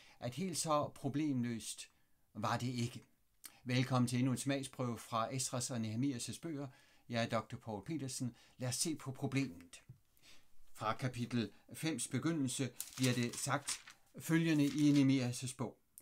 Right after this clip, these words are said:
"Der lød stærke klager fra folket og deres hustruer mod deres judæiske brødre." Det er altså et internt problem. Det er interessant, at hustruerne er med her. Og det kan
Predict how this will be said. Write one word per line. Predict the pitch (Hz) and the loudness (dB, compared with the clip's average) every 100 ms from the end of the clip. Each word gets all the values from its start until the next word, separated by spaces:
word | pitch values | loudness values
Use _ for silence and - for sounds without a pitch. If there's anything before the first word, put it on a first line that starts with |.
| - - - | -20 -8 2
"Der | 151 | 4
lød | 151 185 | 4 2
stærke | - - 135 135 123 | 0 2 2 2 -4
klager | 131 131 143 | 0 2 2
fra | 131 104 | 0 -6
folket | - 175 123 147 - - | -2 -4 -4 -10 -12 -8
og | - 117 | -2 0
deres | 107 107 | 0 -2
hustruer | 190 190 - 180 143 113 _ _ _ - | -2 -4 -4 -4 -4 -6 _ _ _ 2
mod | 165 214 | 4 4
deres | 160 156 143 - - | 4 2 2 0 -4
judæiske | 131 143 - 170 165 131 - 135 | -2 0 0 0 0 -2 -2 -4
brødre." | - 120 131 120 76 - _ _ _ _ 139 | -2 2 4 2 -2 -14 _ _ _ _ 2
Det | 165 | 2
er | 165 | 4
altså | 147 131 151 - | 0 -2 -4 -2
et | 131 - _ _ _ | -4 -4 _ _ _
internt | 202 214 - 139 87 - - - | 4 4 4 -2 -4 -8 -20 -14
problem. | - 127 107 - - _ _ _ _ _ _ - | -10 -8 -8 -14 -20 _ _ _ _ _ _ -14
Det | |
er | 98 | -10
interessant, | 95 107 156 151 - | -8 -4 -4 -4 -6
at | 117 | -8
hustruerne | - 156 - - 147 107 101 | -6 -4 -4 -4 -6 -6 -8
er | - | -6
med | 104 139 147 | 0 2 2
her. | 107 - - - - - - - - - | -2 -8 -14 -16 -16 -20 -20 -20 -20 -16
Og | 95 139 | -6 -2
det | 160 - | 0 -2
kan | - 135 196 | -8 -6 -6